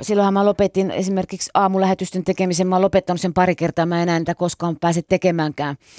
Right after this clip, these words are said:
Ne on nuorten ihmisten töitä, ja se on ihan kamalaa, kun se on ihan mahtava se aamujen tekeminen. Mutta myös, että mä, mulla on tullut se olo, että nyt pitää lopettaa, että tietty määrä vuosia jotakin, ettei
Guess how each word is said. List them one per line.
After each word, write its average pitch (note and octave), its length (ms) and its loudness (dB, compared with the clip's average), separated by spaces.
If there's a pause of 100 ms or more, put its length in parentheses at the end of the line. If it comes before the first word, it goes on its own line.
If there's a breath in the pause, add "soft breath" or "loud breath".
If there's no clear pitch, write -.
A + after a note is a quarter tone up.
(240 loud breath)
Ne E3+ 60 -2
on E3 60 0
nuorten E3+ 300 0
ihmisten D#3+ 480 0
töitä, E3 340 2 (340 loud breath)
ja D#3+ 60 -6
se D#3+ 80 -2
on D#3 60 0
ihan D#3 140 -2
kamalaa, A#3 400 4
kun F3+ 140 -2
se F#3 80 0
on F3 160 0
ihan E3+ 160 -4
mahtava F#3 380 -2
se D3+ 120 -4
aamujen D#3+ 300 -2
tekeminen. E3+ 420 -2
Mutta A#3+ 320 0
myös, A3 320 0
että G3+ 200 -2
mä, G3 200 0
mulla G3+ 200 -2
on F#3 60 -4
tullut G3 220 -2
se G#3+ 100 2
olo, G#3 120 6
että F3 160 -2
nyt G3 160 -4
pitää D#3+ 260 0
lopettaa, E3 380 0
että C#3+ 200 -6
tietty G3 260 0
määrä D#3+ 320 -2
vuosia E3 420 0
jotakin, E3 400 -2
ettei D#3+ 220 -4